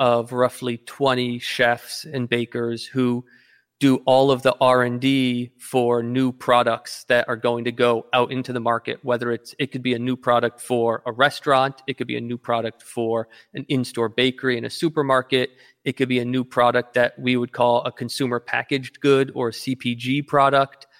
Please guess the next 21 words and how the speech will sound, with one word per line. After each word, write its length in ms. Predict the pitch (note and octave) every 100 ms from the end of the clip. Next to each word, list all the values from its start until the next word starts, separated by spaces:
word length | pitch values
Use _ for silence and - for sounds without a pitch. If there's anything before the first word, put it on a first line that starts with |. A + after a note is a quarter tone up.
| _ _
And 180 | C3 B2
we 160 | C3+ C3+
touch 460 | - C3+ A#2+ - - _ _ _ -
every 380 | D3+ D3 C3+
aspect 400 | B2+ B2+ - B2+
of 80 | B2+
the 100 | A#2+
industry, 400 | A#2 A2+ - A#2
which 220 | A#2 C3
is 120 | C3 B2
really 400 | B2 D3 D3 C3+
fun 480 | - B2 A2+ A2 A2+ - -
because 260 | C3+ C3+ B2 -
I 160 | B2+
get 180 | C3 C3
to 60 | B2+
see 260 | - C3+
what's 260 | B2 B2+ -
going 340 | - B2+ B2
on 360 | B2 B2+ C#3 D3
at 140 | A#2+